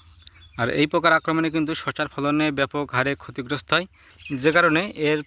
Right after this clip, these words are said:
প্রতিরোধ ব্যবস্থা কিন্তু আপনাকে নিতে হবে। তো এর প্রতিরোধে সবথেকে কার্যকারী যে ব্যবস্থা, সেটা হচ্ছে এই ফেরোমন ফাঁদ। আপনি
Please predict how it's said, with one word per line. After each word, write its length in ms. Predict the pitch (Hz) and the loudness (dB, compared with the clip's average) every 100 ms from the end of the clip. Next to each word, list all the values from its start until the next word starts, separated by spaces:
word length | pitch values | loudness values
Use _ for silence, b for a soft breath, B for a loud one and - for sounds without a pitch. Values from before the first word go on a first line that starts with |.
| _ - | _ -12
প্রতিরোধ 320 | 156 156 160 143 | -2 0 2 2
ব্যবস্থা 300 | 147 147 160 | 0 -2 -6
কিন্তু 140 | 160 156 | -4 -4
আপনাকে 220 | 143 147 151 | -2 0 0
নিতে 140 | 139 135 | 0 2
হবে। 120 | 139 180 - _ | 0 -2 -10 _
তো 60 | 131 135 | -6 -4
এর 80 | 147 - | -8 -8
প্রতিরোধে 460 | 147 151 151 147 151 | -8 -4 -2 -2 -4
সবথেকে 420 | 151 - - 143 143 - b b b b - | -8 -4 -2 0 0 -2 b b b b -2
কার্যকারী 460 | 139 151 156 156 156 | 0 0 -2 -4 2
যে 80 | 160 147 | 2 2
ব্যবস্থা, 280 | 151 - 160 - | -2 -2 -6 -4
সেটা 180 | 135 139 | -6 -6
হচ্ছে 220 | 139 - 147 139 | -8 -8 -6 -6
এই 60 | 135 | -6
ফেরোমন 360 | 139 139 143 147 | -6 -6 -6 -4
ফাঁদ। 200 | 151 165 180 _ _ _ b b b b b b b b b _ - | 0 0 0 _ _ _ b b b b b b b b b _ -16
আপনি 180 | 131 | -6